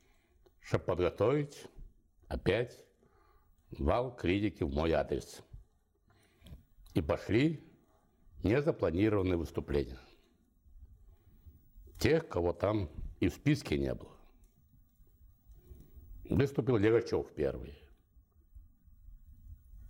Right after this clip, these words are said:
Ну и, в общем, выступление его известно. Оно потом разойдётся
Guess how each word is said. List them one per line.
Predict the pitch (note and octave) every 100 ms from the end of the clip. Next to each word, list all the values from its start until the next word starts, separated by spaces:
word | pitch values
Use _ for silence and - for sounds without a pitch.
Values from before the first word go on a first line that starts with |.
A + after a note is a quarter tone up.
| - - - - - - - - - - - - - - - - - - - - - - - - - - - - - -
Ну | D2 E2+ B2
и, |
в | E2+
общем, | - - F2 - - - - - - - - - - -
выступление | - - - E2+ G2 E2
его | D#2 E2
известно. | D#2+ D2+ E2 - - B1 - - - - - _ _ - - -
Оно | - -
потом | D#2+ D#2+ E2 D#2
разойдётся | D#2 E2 E2 D#2 - C#2